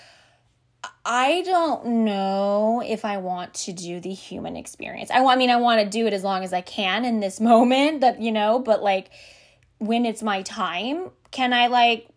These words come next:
can I take a soul vacation? I, I wanna go to, like, Bali and I wanna go to, you know, Fiji. Like, my spirit wants to go over there, my soul. <laughs> Like, can we do that?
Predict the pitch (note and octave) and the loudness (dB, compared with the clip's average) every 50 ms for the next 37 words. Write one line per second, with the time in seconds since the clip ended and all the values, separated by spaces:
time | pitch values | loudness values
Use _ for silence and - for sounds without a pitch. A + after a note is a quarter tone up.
0 | _ _ - - C4 C4 C4 B3+ C4 - C4+ C#4 C#4 C#4 C#4+ C#4+ C#4 - - - | _ _ -10 -6 -6 -4 -4 -6 -6 -4 -4 -4 -2 -4 -4 -6 -6 -8 -12 -14
1 | - - - C4+ B3+ C4 C#4 C#4+ D4 D4 C#4+ C#4 C#4 C#4 C4+ C4 C#4 D4+ D4+ D4+ | -8 -6 -4 0 2 2 4 4 4 4 2 0 -2 -4 -6 -6 -6 -6 -6 -4
2 | D4 D4 - E4 D#4+ D#4 D#4 D4+ - - - - - D4 D#4 D#4+ E4+ F4 E4+ D#4+ | -6 -6 -6 -4 -4 -4 -4 -4 -4 -6 -6 -4 -2 -2 -2 -2 -2 -2 -2 0
3 | C4 D4 D4 C#4+ C#4 B3+ A#3 A3+ G#3+ G#3 G#3 - G#3+ G3+ A3 F#3+ - _ - - | 2 4 4 4 4 2 0 0 -2 -2 -6 -10 -14 -16 -16 -18 -18 _ -18 -18
4 | - - - - - _ _ - A3+ G#3+ A3+ B3+ B3+ B3+ B3+ B3+ C4 B3+ C4 B3+ | -18 -20 -20 -20 -20 _ _ -8 0 4 6 8 8 10 8 8 6 2 -2 -2
5 | B3+ B3+ B3 B3 B3 B3 - - A3 A3+ A3 A3 A3 A3 A3+ A#3 A3+ A3+ A3 G#3 | -2 -2 -2 -2 -2 -4 -4 -2 -2 -2 0 -2 -2 -2 0 0 -2 -2 -2 -2
6 | G#3+ A3 A3 G#3+ - - - A3+ A3 G#3+ G#3 G3 G3+ G3+ G3 F#3+ F3+ F3 F3 F3 | -2 -2 -2 -4 -6 -10 -8 -6 -6 -6 -6 -6 -6 -6 -6 -6 -4 -4 -6 -6
7 | F3 - C#4+ C4+ B3+ A3+ G3 G#3 G3 F3+ F3 - - A#3 A3+ G#3+ - - - - | -4 -4 -4 -4 -4 -4 -6 -6 -6 -6 -6 -4 -2 0 0 0 -2 -4 -6 -8
8 | - - B3+ B3+ B3+ C4+ D4 D4 C4+ B3+ C4 B3+ A#3+ - B3 A3 A3 G#3 G3+ F#3 | -6 -4 -4 -4 -2 0 0 0 0 0 -2 -6 -6 -6 -2 0 2 2 0 0
9 | F3 F3 D#3 - - G#3+ A3 G#3+ - - D#3+ - - - - C4 D4 C#4+ C#4+ - | -4 -6 -6 -4 -4 -6 -4 -2 -2 -2 -2 -4 -2 0 2 4 4 4 2 0
10 | - - - - C4+ - D4+ C#4+ D4+ A#3+ C#4 C#4+ B3+ C4+ C#4+ D4+ - - G4+ D4+ | -6 -18 -16 -8 -4 -2 0 0 0 0 0 0 0 0 0 0 -2 -2 -4 -4
11 | - | -6